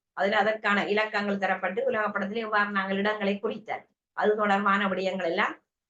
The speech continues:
இந்த, அஹ், அடுத்து வரும் வீடியோக்களை நீங்கள் எதிர்பார்க்கலாம்.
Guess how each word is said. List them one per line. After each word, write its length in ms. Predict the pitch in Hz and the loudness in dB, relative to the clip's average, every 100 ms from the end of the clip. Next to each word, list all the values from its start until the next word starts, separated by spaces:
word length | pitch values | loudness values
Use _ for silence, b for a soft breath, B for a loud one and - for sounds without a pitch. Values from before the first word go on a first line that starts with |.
| 190 | -4
இந்த, 120 | 202 196 | -2 -2
அஹ், 240 | 185 165 | 0 -2
அடுத்து 320 | - 165 196 208 | 2 0 2 2
வரும் 240 | 202 202 | 2 2
வீடியோக்களை 480 | 190 190 185 190 208 | -2 0 0 0 0
நீங்கள் 300 | 196 190 180 | 0 0 0
எதிர்பார்க்கலாம். 680 | 185 - 170 - 151 214 | 0 0 0 -2 -4 -2